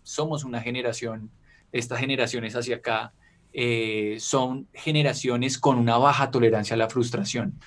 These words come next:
Eh, y por esto, pues, se han venido presentando incrementos en cosas que no se veían en los niños, eh, ansiedad, depresión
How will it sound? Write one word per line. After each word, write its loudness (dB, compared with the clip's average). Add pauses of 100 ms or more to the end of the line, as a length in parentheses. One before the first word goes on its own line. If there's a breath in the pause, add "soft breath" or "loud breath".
(480 loud breath)
Eh, 6 (840)
y 4
por 6
esto, 6
pues, 2
se 0
han 0
venido 2
presentando 0
incrementos 0
en -6
cosas -2
que 2
no 2
se 0
veían 2
en 0
los -2
niños, -4
eh, -4 (340 soft breath)
ansiedad, 0 (200)
depresión 0